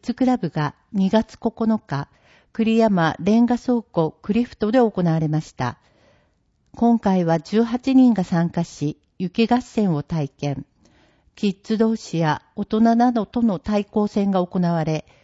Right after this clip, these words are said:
冬ならではの体験を通して楽しく交流ができた一日となりました。チアダンスで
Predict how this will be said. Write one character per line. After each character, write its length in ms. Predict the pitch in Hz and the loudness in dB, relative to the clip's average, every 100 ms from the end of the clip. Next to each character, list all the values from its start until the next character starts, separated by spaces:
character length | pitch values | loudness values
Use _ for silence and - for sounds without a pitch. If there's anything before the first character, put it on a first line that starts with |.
| _ _ _ _ _ - | _ _ _ _ _ -4
冬 220 | 202 220 | 0 2
な 160 | 208 240 | 2 2
ら 120 | 254 | 2
で 140 | 214 | 0
は 140 | 202 170 | 0 -2
の 140 | 165 | -4
体 260 | - 190 190 | -4 -4 -4
験 320 | - 185 180 | -2 0 0
を 80 | 180 | -2
通 240 | 185 180 | -2 -4
し 160 | - - | -4 -10
て 280 | - 151 - _ | -6 -6 -8 _
楽 240 | 208 233 | 0 0
し 160 | 240 - | 0 -6
く 240 | - 151 - | -6 -6 -6
交 240 | 202 214 | -2 -2
流 180 | 214 220 | 0 -2
が 100 | 220 | -2
で 120 | 233 | -4
き 80 | - | -6
た 100 | - | -6
一 320 | 175 - 208 | -6 -6 -2
日 220 | 220 - 247 | -2 -2 -2
と 240 | 226 202 _ - | -2 -4 _ -4
な 140 | 160 | -2
り 100 | 160 | -2
ま 140 | 156 160 | -2 -4
し 160 | - | -8
た。 180 | 139 135 _ _ _ _ _ _ _ _ _ _ _ _ _ _ _ _ _ _ _ _ _ _ _ _ _ _ _ _ | -10 -10 _ _ _ _ _ _ _ _ _ _ _ _ _ _ _ _ _ _ _ _ _ _ _ _ _ _ _ _
チ 220 | - 233 | -2 0
ア 80 | 254 | 2
ダ 100 | 254 | 4
ン 140 | 277 | 4
ス 160 | 269 - | 2 -2
で 260 | 165 143 | -2 -2